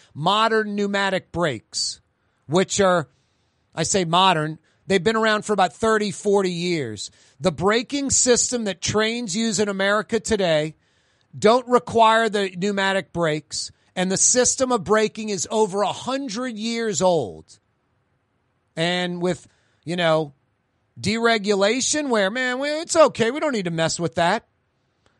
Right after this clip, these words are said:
The, you know, like I talk about D E Q, the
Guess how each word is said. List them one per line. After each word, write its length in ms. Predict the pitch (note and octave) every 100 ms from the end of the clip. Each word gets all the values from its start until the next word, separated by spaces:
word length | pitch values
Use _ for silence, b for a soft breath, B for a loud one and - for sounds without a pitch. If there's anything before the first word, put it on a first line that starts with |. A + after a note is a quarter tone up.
| C#3
The, 240 | F3 E3 -
you 140 | F3 F3+
know, 160 | F3+
like 220 | F#3+ F3+
I 60 | F3
talk 220 | - G3
about 280 | G3 F3+ C3+
D 240 | G3 G#3+
E 40 | G3
Q, 360 | - A3+ A#3
the 140 | G#3